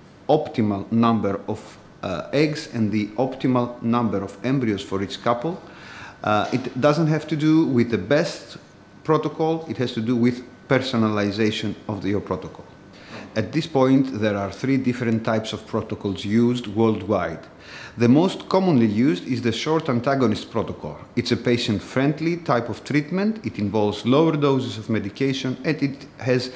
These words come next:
similar results to all the other protocols. It basically will last about ten to twelve days, and it involves one or two injections along the way.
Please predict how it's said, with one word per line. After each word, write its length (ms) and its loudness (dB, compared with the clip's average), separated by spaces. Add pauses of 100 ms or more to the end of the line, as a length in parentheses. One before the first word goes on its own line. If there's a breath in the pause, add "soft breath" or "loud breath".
(200 loud breath)
similar 480 2
results 540 0
to 160 2
all 160 4
the 160 -2
other 300 -2 (220)
protocols. 640 -8 (380 loud breath)
It 180 -2
basically 720 4
will 220 6
last 340 2
about 480 -2
ten 240 2
to 80 -4
twelve 400 0
days, 400 2
and 100 4
it 100 6
involves 540 0 (200)
one 440 2
or 120 -2
two 260 0
injections 580 0
along 280 0
the 100 -2
way. 240 -6